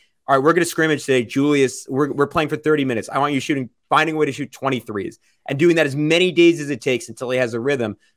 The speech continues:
But somehow, some way, like, either he has to make threes or he has to be on the bench, and you gotta play four shooters. And the Knicks don't really have those options,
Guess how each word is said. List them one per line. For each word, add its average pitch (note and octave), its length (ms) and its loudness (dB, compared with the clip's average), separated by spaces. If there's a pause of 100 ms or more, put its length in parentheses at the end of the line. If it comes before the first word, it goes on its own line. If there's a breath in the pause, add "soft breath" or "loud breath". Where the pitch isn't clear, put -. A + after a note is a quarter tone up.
But C#3 160 -2
somehow, F3 420 0
some D3+ 260 -2
way, C#3+ 200 2
like, A#2+ 200 -4 (280)
either D#3+ 240 4
he D3 200 2
has G#3 160 4
to G#3+ 80 -4
make B3 180 -2
threes A#3+ 380 -2 (120)
or D3+ 160 2
he F3 120 4
has F3+ 120 2
to E3+ 80 -8
be E3 100 0
on E3+ 100 2
the D3+ 80 0
bench, C3 460 -4 (280)
and C#3+ 80 -2
you D3 80 2
gotta C#3+ 180 4
play C3+ 180 0
four B2+ 200 -2
shooters. G2+ 380 -6
And B2 140 -6
the B2+ 40 -2
Knicks E3 300 -2 (420)
don't E3+ 200 2
really E3+ 180 2
have D#3 180 4
those D#3 160 0
options, E3 540 0